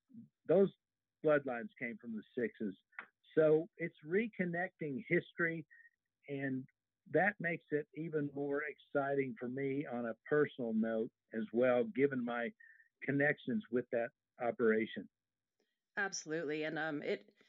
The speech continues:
Speaker 2: it also opens those doors for exposure, you know, um, with, you know, Taylor's commitment to The Last Cowboy, the T V series on the Paramount Network, um, the associated event with that, with the Run for a Million.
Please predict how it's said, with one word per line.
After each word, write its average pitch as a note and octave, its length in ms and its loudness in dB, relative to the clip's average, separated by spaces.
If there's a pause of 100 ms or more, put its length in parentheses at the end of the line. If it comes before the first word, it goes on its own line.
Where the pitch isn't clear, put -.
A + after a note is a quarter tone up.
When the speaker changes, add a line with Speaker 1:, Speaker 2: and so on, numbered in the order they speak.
(220)
Speaker 2:
it E3+ 100 -4
also F#3 600 0
opens F#3+ 360 0
those D#3+ 220 -2
doors E3 300 -2
for D3+ 160 -2
exposure, D3 600 -4
you C#3+ 160 -6
know, D#3 220 -6
um, C#3 260 -4 (920)
with, F#3 260 -2 (200)
you F3+ 80 -8
know, D3+ 100 -6
Taylor's F3 440 -4
commitment F3 560 -2 (100)
to D3 640 -2
The E3 80 -8
Last D3 280 -6
Cowboy, E3 380 -2
the D3 80 -2
T - 140 -10
V D#3+ 120 -6
series D#3+ 320 -6
on D3+ 120 -4
the D3 120 -8 (140)
Paramount F3+ 320 -4
Network, D#3+ 580 -4
um, C#3+ 380 -6 (500)
the - 100 -6
associated D#3+ 520 -2
event F3+ 220 -2
with D3 160 -6
that, E3+ 240 -6
with D3+ 140 -6
the D3+ 80 -10
Run D3+ 200 -6
for D3+ 160 -8
a C#3 40 -2
Million. D#3+ 580 -4